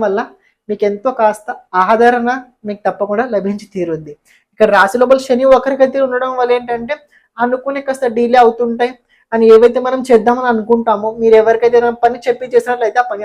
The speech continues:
అస్సలు జరగదు, తెలుసుకోండి. ఫస్ట్ ఆరోగ్యం చూసుకుందాం. ఇక్కడ ఈ రాశి వారికి ఆరోగ్యం ఎలా ఉందంటే అంత అనుకూలంగా లేదండి. ఆరోగ్యం ఇక్కడ అంత అనుకూలంగా అయితే కనిపించట్లేదు ఇక్కడ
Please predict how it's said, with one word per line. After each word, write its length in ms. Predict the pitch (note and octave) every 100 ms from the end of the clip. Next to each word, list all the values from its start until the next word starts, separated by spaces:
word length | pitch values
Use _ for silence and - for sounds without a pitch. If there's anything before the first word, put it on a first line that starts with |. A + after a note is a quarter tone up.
| F#3
అస్సలు 240 | - G3 G3
జరగదు, 300 | - - _ _ G#3
తెలుసుకోండి. 420 | E3 _ _ _ _ _ _ _ _ _ _ _ _ _ _ _ _ _ _ _ -
ఫస్ట్ 240 | C#4 - - G3
ఆరోగ్యం 300 | G3+ G#3 A3 G3+
చూసుకుందాం. 440 | - D#3+ D#3 D3+ _ _ _ _ _ _ _ _ _ _ _ _ _ _ _ _ B3
ఇక్కడ 200 | D4 D4 D4+
ఈ 40 | C#4
రాశి 280 | B3 B3 D4
వారికి 280 | C#4 C4+ C#4 -
ఆరోగ్యం 360 | G#3+ A#3+ A#3+ C4 A3+
ఎలా 140 | A3+ B3
ఉందంటే 320 | B3 B3 A#3+ B3
అంత 140 | A3 A3+ G#3
అనుకూలంగా 420 | G3+ A3 A3 G#3 F#3
లేదండి. 360 | F#3 D#3 _ _ _ _ _ _ _ _
ఆరోగ్యం 440 | F3+ G3 A3 A#3+ A#3+
ఇక్కడ 160 | A#3 A3
అంత 160 | G3 G3 G3
అనుకూలంగా 400 | F#3+ G#3 A3 G#3+
అయితే 140 | G#3 A3
కనిపించట్లేదు 720 | F#3 F#3 G3+ G3 F#3+ F#3 F#3 A#3+
ఇక్కడ 160 | A3